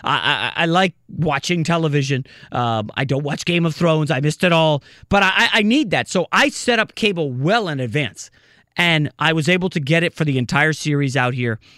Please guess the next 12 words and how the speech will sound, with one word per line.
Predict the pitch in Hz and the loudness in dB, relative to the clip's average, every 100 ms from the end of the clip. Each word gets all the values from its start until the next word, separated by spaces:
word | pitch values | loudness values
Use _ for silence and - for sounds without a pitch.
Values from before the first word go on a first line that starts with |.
| _ _ - | _ _ -6
Um, | 123 117 | -4 -2
I'm | - 208 | 0 0
not | 285 294 | 2 2
that | 226 127 | 0 0
guy, | 160 117 | -2 -2
Gavin. | 139 127 127 | -4 -2 -2
You | 202 | 0
know | 214 | 0
that | 165 147 | 0 -2
dude, | 156 156 | -2 -2
your | 139 | -2
friend, | 127 - 160 135 | -4 -2 -2 -2